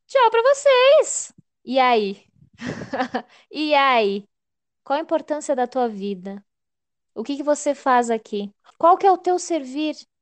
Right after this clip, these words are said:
nessa terra? Ele contribui para o crescimento dessa terra?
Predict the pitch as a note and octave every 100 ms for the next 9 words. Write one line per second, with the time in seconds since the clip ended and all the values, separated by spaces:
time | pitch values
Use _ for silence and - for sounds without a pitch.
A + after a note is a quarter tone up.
0 | _ _ - A3+ B3 B3 A#3 - G#3 G3
1 | F#3+ G3 - _ _ _ _ _ _ _
2 | _ A3+ A#3+ A#3 B3+ A#3 A3+ G3 A3 E4+
3 | F#4+ C#4 - _ _ - B3 A#3+ A#3 A3+
4 | - G#3+ G#3+ A#3 D4 C#4+ A3 G#3+ - G#3+
5 | - A#3 B3+ A#3 G#3+